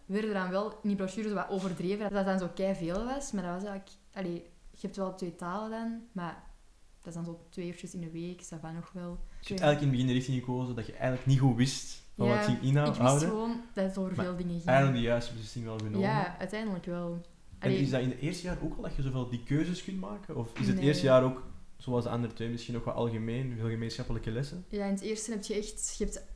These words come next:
Speaker 1: de helft, denk ik, dat je met de T W's en handelsingenieurs hebt, die economische vakken en accountancy en zo.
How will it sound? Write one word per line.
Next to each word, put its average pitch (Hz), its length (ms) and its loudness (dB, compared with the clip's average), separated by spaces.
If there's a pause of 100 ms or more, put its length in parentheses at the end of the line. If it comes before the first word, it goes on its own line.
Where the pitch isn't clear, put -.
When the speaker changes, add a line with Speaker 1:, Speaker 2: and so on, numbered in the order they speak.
Speaker 1:
de 202 160 0
helft, 226 500 0
denk 208 180 0
ik, 202 100 0
dat 190 160 0
je 202 80 0
met 180 420 0 (220)
de 175 240 -2
T - 40 -12
W's 196 260 0
en 190 80 2
handelsingenieurs 220 640 -2
hebt, 240 200 -6
die 185 440 -2 (140)
economische 202 560 -2
vakken 247 420 -4
en 180 80 -4
accountancy 214 440 -4
en 233 120 0
zo. 240 240 -2